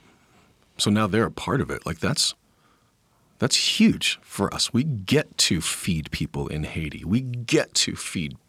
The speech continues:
people in Asia or s-, free slaves. Like, that's, he has invited us to be a part of it, uh, to, to do things that matter, that, that there's purpose involved with it. Imagine if the only thing you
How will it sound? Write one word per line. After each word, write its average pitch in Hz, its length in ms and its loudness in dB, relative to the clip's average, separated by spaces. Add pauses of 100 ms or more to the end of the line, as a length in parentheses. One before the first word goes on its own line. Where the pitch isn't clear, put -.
people 73 420 -6
in 67 360 -4 (240)
Asia 80 540 0
or 85 80 -4
s-, - 220 2
free - 460 -2
slaves. - 440 0
Like, 95 120 -2
that's, - 280 0 (720)
he 131 120 0
has 123 120 4
invited 101 640 2
us - 380 0
to - 120 -4
be 87 160 0
a 76 60 -2
part - 480 -2
of 101 220 0
it, 78 160 -4 (1000)
uh, 76 360 -2 (580)
to, - 80 -2
to - 180 0
do 123 220 2
things 98 260 2
that 85 100 -2
matter, 90 440 2
that, 85 200 -6
that - 80 -4
there's 76 200 -4
purpose - 560 0
involved 78 360 -6
with 73 140 -6
it. - 140 -6 (680)
Imagine 131 540 4
if 110 180 0
the 113 100 4
only 131 160 6
thing 113 220 4
you 98 220 2